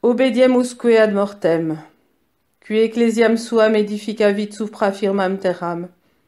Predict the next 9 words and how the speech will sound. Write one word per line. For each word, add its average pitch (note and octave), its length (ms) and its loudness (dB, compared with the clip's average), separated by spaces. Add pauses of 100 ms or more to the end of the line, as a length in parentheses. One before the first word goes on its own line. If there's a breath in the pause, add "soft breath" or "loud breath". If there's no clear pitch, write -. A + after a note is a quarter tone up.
(560)
et G3 240 -4
portas A3 480 0
inferi A3+ 500 0
adversus G#3+ 640 -2
eam, G3 380 0 (340 loud breath)
numquam A#3 720 2
esse A3+ 400 -4
prevalituras G#3+ 1300 0
edixit. - 840 -12